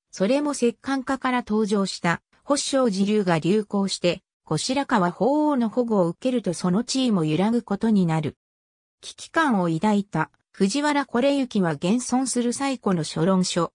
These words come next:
夜覚定金書を表して、書道の家としての地位を主張するとともに、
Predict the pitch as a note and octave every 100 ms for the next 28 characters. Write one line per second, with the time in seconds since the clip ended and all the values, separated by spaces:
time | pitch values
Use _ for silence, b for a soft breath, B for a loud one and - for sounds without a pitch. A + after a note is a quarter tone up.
0 | _ - F3+ F3+ C#4+ - D4+ D4 - D#4
1 | D#4 - G#3 F#3 F3+ F3 G#3 G#3 G3+ -
2 | E3 - _ _ - D#4+ E4 C4 G3 E3+
3 | F#3 A#3+ C4 B3+ - G#3 E3+ - A3+ G3+
4 | F3 - - A3+ B3 - A#3+ A#3 F#3+ E3+
5 | E3 E3+ E3+